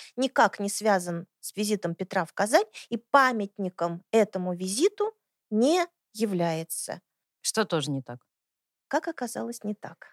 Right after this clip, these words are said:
Speaker 1: Как оказалось, не так. А, и тут не Сергей Павлович виноват ни в коем случае, просто появились новые документы.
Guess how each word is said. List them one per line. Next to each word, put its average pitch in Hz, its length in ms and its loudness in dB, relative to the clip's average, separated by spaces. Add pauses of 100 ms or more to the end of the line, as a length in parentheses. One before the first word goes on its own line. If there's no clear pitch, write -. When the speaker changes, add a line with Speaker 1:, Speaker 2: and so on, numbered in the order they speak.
(100)
Speaker 1:
Как - 200 -10
оказалось, 214 560 -2
не 214 120 0
так. 370 320 0 (480)
А, 214 320 4
и 220 120 2
тут 247 220 -2
не 240 100 0
Сергей 226 320 0
Павлович 208 320 -4
виноват 208 400 0
ни 196 80 -2
в - 80 -8
коем 208 180 -2
случае, 339 380 -2
просто 466 320 0
появились 247 440 -4
новые 214 260 -2
документы. 175 680 -8